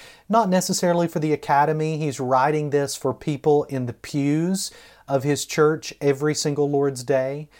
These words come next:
uh, writing copiously on prayer, things like prayer and fighting and, and dealing with sin in our lives. And so Calvin, because of very practical Christian living.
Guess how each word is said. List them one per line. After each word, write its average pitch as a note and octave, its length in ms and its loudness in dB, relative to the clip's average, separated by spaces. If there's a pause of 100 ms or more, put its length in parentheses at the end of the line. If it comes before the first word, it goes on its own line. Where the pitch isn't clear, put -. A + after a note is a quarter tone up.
(280)
uh, A#2+ 260 -8
writing C#3 560 2
copiously D3 1000 -2
on A2+ 280 -6
prayer, C3+ 640 -2
things C3 280 -6
like A2+ 240 -2
prayer C3 720 -2 (380)
and A#2 500 -6 (260)
fighting C3+ 880 0
and, A2 340 -8
and A#2 220 -8
dealing B2+ 320 -2
with G#2+ 140 -6
sin C3+ 800 -2
in B2+ 220 -6
our A2+ 220 -4
lives. A#2 580 -4
And A#2+ 140 -6
so B2+ 160 -2
Calvin, E3 640 0
because B2 320 -4
of A#2 140 -6 (340)
very D#3 540 0
practical B2+ 840 -4
Christian - 480 -8
living. G#2 440 -6